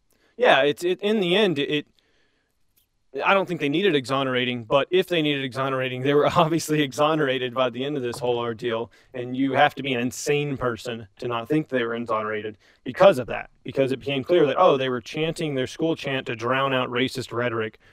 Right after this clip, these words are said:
from the black Hebrew Israelites who were, who were taunting them. So, so yeah, in, in the end, that the, the, uh,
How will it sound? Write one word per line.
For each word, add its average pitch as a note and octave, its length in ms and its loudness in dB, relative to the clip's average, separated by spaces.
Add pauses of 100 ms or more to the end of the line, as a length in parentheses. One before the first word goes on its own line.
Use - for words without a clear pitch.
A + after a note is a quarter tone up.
(120)
from B2 160 -8
the A2+ 60 -6
black B2 260 2
Hebrew A2+ 360 -4
Israelites G#2 500 -4
who G#2+ 80 -10
were, G2+ 180 -8
who A2+ 100 -4
were A2 100 -4
taunting A2 380 -6
them. - 160 -14 (540)
So, D3+ 260 4 (380)
so - 80 2
yeah, E3 200 8
in, E3+ 200 2
in F3+ 180 4
the D#3+ 160 6
end, E3 200 2
that C3 320 -2
the, B2 360 0
the, B2 320 -4
uh, A2+ 300 -6